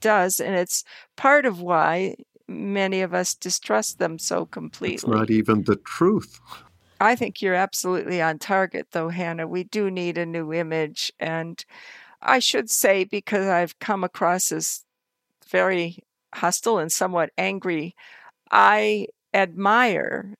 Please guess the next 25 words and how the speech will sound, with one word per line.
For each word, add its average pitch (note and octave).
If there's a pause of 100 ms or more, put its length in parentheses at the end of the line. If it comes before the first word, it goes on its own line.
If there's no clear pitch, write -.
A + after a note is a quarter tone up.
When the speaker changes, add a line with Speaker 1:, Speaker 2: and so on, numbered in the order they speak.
(100)
Speaker 1:
some F#3+
of F3+
the E3+
individuals F3
who F#3
have F3+
worked - (240)
for -
C F3
N E3
I E3
B. E3+
They're F3
really F3
doing F3+ (560)
phenomenal F3
work. E3+ (140)
It's -
the G#3+
outline F#3+
and E3
the D#3+
structure E3+ (480)
that D#3+
is E3